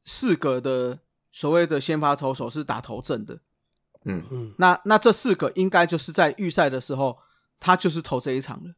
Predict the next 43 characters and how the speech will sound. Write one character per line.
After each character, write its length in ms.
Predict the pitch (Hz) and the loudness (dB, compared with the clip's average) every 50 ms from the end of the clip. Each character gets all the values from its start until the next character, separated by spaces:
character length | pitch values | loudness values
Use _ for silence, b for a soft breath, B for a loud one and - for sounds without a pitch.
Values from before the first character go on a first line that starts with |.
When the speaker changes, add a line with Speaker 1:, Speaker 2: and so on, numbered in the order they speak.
| _ _ _ _ _ _ _ _ _ _ _ _ - | _ _ _ _ _ _ _ _ _ _ _ _ -4
Speaker 1:
也 100 | 151 151 | 0 4
就 100 | 160 202 | 6 8
是 60 | 220 | 8
说， 80 | 226 | 8
他 160 | - 185 196 185 | 8 6 4 2
一 20 | |
定 120 | 170 180 | 2 2
会 80 | 175 185 | 2 4
让 120 | 180 175 | 4 4
他 140 | 165 170 175 | 4 4 4
用 100 | 175 170 | 2 2
到 200 | 160 170 160 147 b b b b b | 4 2 2 2 b b b b b
五 100 | - 143 | -10 -6
十 140 | 135 - 160 | -4 -2 0
球 200 | - 175 160 135 | 2 2 2 2
以 80 | 123 | 2
上， 220 | 127 - 165 127 123 | 0 0 0 0 -2
Speaker 2:
对。 80 | 127 - _ _ _ _ _ _ _ | -4 -12 _ _ _ _ _ _ _
Speaker 1:
之 120 | - - 175 | 0 4 6
后 360 | 165 165 160 151 143 - _ _ _ _ _ _ _ _ _ _ _ - | 6 8 6 4 0 -4 _ _ _ _ _ _ _ _ _ _ _ -2
如 160 | 160 170 196 | 0 2 2
果 440 | 190 196 165 143 139 139 143 - _ _ _ _ | 4 4 4 4 4 2 -2 -6 _ _ _ _
没 120 | - 175 | 0 2
有 100 | 185 170 | 2 4
状 160 | - 190 180 | 4 2 2
况 120 | 170 180 160 | 2 2 0
情 180 | - - 139 151 | -2 -4 -6 -6
况 140 | 156 151 139 | -6 -6 -4
下， 260 | - 160 135 120 123 135 | -2 -2 -2 -4 -6 -8
能 120 | 139 139 | -10 -6
够 160 | 143 - 170 | -2 0 0
投 140 | 151 - 143 | 0 0 -2
到 140 | 131 156 147 | -2 -2 0
六 120 | 147 160 | 0 -2
十 140 | 143 - - | -4 -6 -8
五 100 | 127 120 | -12 -12
球 140 | 120 - 123 | -12 -12 -12
就 100 | 110 131 | -12 -10
是 140 | 131 - 143 | -10 -8 -8
六 120 | 127 131 | -6 -6
十 140 | 117 - 113 | -8 -8 -10
五 80 | 107 113 | -14 -14
球。 240 | - - - - | -16 -16 -18 -18